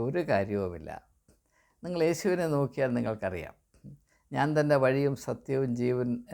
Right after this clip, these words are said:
ജീവനും" എന്ന് പറഞ്ഞ യേശുവിൻ്റെ അർത്ഥം, അങ്ങനെ യേശു തന്നെ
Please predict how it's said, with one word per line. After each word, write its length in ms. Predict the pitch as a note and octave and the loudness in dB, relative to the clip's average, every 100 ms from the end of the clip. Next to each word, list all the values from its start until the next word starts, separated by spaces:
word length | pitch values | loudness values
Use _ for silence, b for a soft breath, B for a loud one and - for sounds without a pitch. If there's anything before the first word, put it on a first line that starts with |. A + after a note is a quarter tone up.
| B2 - | -12 -6
ജീവനും" 320 | B2+ B2+ B2 | -2 0 0
എന്ന് 120 | B2 A#2+ | 0 -2
പറഞ്ഞ 240 | A#2 A#2 A#2+ | -2 -2 -2
യേശുവിൻ്റെ 340 | A#2 A2+ A#2 A2 | -2 -4 -4 -4
അർത്ഥം, 360 | G2 - G2+ D#2+ - _ C3 | -4 -6 -10 -10 -16 _ -12
അങ്ങനെ 240 | A2+ B2+ B2 | -6 -4 -2
യേശു 240 | B2 - | -4 -6
തന്നെ 320 | B2 A#2 A#2+ | -6 -4 -2